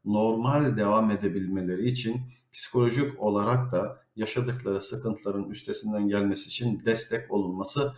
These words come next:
lazım. Ee, bu desteği verebilmek için öncelikle, e, bu depremi yaşayan insanlar ve bunlara, e,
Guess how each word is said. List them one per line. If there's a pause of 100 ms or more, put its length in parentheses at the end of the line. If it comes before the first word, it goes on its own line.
(260)
lazım. (460)
Ee,
bu
desteği
verebilmek
için
öncelikle, (200)
e,
bu
depremi
yaşayan
insanlar
ve
bunlara, (320)
e,